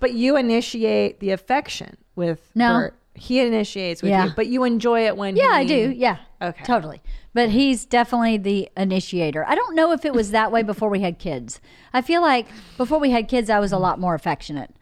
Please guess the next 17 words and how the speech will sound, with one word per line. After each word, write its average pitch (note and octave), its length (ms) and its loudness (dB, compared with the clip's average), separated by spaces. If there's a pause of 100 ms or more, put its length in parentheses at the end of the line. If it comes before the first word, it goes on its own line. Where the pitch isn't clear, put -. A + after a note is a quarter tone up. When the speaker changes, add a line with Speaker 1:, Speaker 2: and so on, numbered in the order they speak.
(120)
Speaker 1:
Yeah. G3+ 240 2
Speaker 2:
But C4+ 100 2
I D4 180 4
seriously D4 720 2
am A3+ 120 0
like, G#3 300 2
if A3 140 -4
I A#3 120 4
go, G#3+ 280 0 (440)
"Boop," B4 320 4
he's C4 200 2
like, A#3 160 2
"So - 120 -4
you G#3 60 2
wanna A3 120 0
get G3+ 100 -2
naked?" G3 280 -8